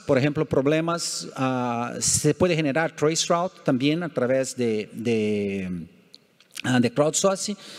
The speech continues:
Es una formación muy usada para, para, ah, identificar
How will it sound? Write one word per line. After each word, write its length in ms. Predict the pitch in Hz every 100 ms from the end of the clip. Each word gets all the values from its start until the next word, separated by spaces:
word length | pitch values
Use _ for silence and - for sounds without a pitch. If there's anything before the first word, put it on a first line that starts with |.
| - -
Es 140 | - 131
una 180 | 170 160
formación 440 | 190 175 151 190
muy 200 | 165 180
usada 480 | 160 214 185 120 113 - - - -
para, 540 | 156 147 147 135 -
para, 1000 | - 139 135 131 123 123 120 147 123 117 120
ah, 200 | 139 135
identificar 920 | - 139 170 - 165 214 165 -